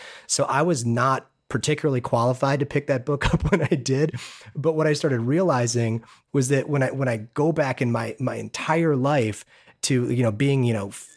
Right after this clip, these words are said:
three or four years old, looking at the cover of Sergeant Pepper's Lonely Hearts Club Band. I mean, what kid doesn't look at that vinyl cover of all those faces?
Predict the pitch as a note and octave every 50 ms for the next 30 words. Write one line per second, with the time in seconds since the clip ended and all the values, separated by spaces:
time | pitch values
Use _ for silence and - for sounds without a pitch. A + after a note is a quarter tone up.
0 | _ _ _ - D3+ C#3 D3 D3+ D3 C3 - - C#3+ C3 C3 B2 A#2 G#2+ B2+ B2
1 | A2+ G#2 A#2 A#2 - C3 B2+ A#2 - G#2 - C3 A#2+ - G#2+ G2+ - - - A2+
2 | A#2 G#2+ A2+ G#2 G2+ - A#2 G#2+ - A#2+ G2+ G2 G#2 G#2+ G#2+ G#2+ G#2 G2 - -
3 | G2 G2+ - - - C#3+ C3+ C3 C#3 C3+ C#3 C#3+ C3+ A#2+ G#2+ A2 G#2+ B2+ B2 -
4 | - - A#2+ G#2+ A2+ A#2 G2+ - G2 G2 G#2 A2 G#2+ - A2 - A2+ G2+ F#2 G#2
5 | G2 G#2+ G2 G2 G#2 A2 A2+ A2+ - - B2+ A#2 C3+ C#3 C#3+ C#3+ B2 G#2 A2+ A#2
6 | A2 G#2+ G#2+ - - - - G#2 G2+ A2 - - D3 D#3 D#3 D3+ -